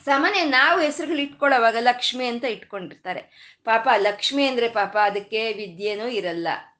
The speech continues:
ಬುದ್ಧು-, ಬು-, ಬುದ್ಧಿನೂ ಇರಲ್ಲ, ದು-, ದುಡ್ಡು ಇರಲ್ಲ, ಆ, ಮತ್ತೆ ಆರೋಗ್ಯನೂ ಇರಲ್ಲ.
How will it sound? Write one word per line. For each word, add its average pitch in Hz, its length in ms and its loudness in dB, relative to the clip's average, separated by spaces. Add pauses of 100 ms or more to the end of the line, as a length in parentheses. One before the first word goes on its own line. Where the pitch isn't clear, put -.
(220)
ಬುದ್ಧು-, 185 460 -8
ಬು-, 190 460 -2
ಬುದ್ಧಿನೂ 202 540 -8
ಇರಲ್ಲ, 185 400 -2 (600)
ದು-, 202 320 0
ದುಡ್ಡು 208 440 -2
ಇರಲ್ಲ, 202 400 0 (560)
ಆ, 214 40 -2
ಮತ್ತೆ 214 280 -2
ಆರೋಗ್ಯನೂ 262 680 4
ಇರಲ್ಲ. 240 360 4